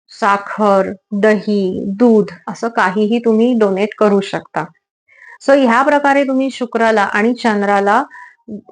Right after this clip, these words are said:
ॲक्टिव्हेट करू शकता, त्यांच्या पॉवर्स यूज करू शकता. बॅलन्स करण्यासाठी तुमचं फीलिंग्स, तुमच्या ज्या घरातल्या गोष्टी आहेत, भांडणं आहेत,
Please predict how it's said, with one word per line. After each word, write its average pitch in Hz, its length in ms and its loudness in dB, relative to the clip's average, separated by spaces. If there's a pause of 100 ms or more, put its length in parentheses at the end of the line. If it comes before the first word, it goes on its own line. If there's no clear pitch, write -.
(320)
ॲक्टिव्हेट 254 540 2
करू 226 240 4
शकता, 226 340 -2
त्यांच्या 220 320 -2
पॉवर्स 220 580 0
यूज 220 200 -2
करू 208 260 2
शकता. 214 460 0 (340)
बॅलन्स 262 420 2
करण्यासाठी 247 760 0
तुमचं 226 320 -2
फीलिंग्स, 233 760 2
तुमच्या 220 760 0
ज्या 214 200 -2
घरातल्या 208 440 0
गोष्टी 208 420 -2
आहेत, 196 440 0 (140)
भांडणं 202 640 2
आहेत, 185 460 -2